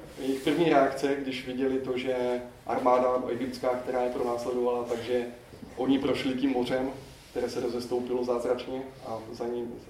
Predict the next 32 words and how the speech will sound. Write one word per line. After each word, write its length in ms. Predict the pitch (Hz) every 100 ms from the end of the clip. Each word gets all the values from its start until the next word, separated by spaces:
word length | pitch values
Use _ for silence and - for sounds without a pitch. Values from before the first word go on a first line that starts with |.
| -
za 80 | 120
nima 200 | 123 120
se 80 | -
to 80 |
zavřelo 440 | 117 117 117 117 117
a 40 |
celou 240 | - 117 117
tu 120 | 123
armádu 300 | 117 117 117
to 100 | 117
zničilo, 440 | 117 113 117 117 - - - -
tak 140 | 117
místo, 260 | 131 123 131
aby 120 | 127
chválili 420 | 123 127 147 151
Boha, 480 | 139 131 123 - - - - - -
tak 120 | 117
začali 320 | 123 127 131
reptat. 340 | 127 123 127 - - 123
Říkali: 420 | - 113 123 117 117 - - - - - -
„Kde 140 | - 120
máme 240 | 117 120
vodu? 440 | 117 139 180 151 - - -
Tady 180 | 120 120
není 200 | 123 123
Nil, 340 | 127 156 175 - - -
my 60 | -
jsme 160 | 123
byli 200 | 120 120
zvyklí 340 | - - - - -
na 60 |
Nil.“ 120 | 156